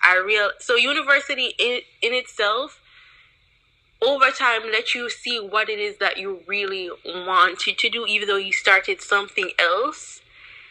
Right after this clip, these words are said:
And for a lot of people, it's worth it. For some, some people would have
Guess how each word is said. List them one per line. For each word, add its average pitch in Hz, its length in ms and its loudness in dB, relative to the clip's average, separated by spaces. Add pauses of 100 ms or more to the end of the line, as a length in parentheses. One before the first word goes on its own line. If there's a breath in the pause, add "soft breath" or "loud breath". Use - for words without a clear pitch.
(320 soft breath)
And 220 200 8
for 226 140 6
a 214 120 8
lot 220 200 4
of 247 120 -2
people, 240 240 -4
it's 208 160 -8
worth 202 300 -4
it. 226 100 -4
For 202 300 -2
some, 226 600 0
some 262 280 2
people 277 240 -4
would 254 120 0
have 214 220 6